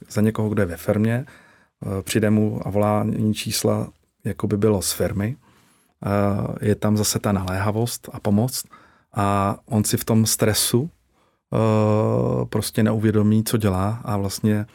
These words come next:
vyzradí nějaký kus pravdy anebo celou pravdu, eh, kterou použijou ty hackři vlastně do své skládačky a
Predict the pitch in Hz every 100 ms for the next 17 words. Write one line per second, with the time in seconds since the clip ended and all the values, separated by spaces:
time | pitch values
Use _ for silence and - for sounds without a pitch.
0 | _ - _ 101 101 110 104 104 107 113
1 | 143 107 107 120 - 135 - - 107 110
2 | 110 117 - 113 110 95 104 127 - -
3 | - _ _ _ 107 104 107 104 107 -
4 | - 110 110 110 - 107 110 107 - 107
5 | - 117 113 107 117 104 - 113 - 104
6 | 101 - - 110 110 101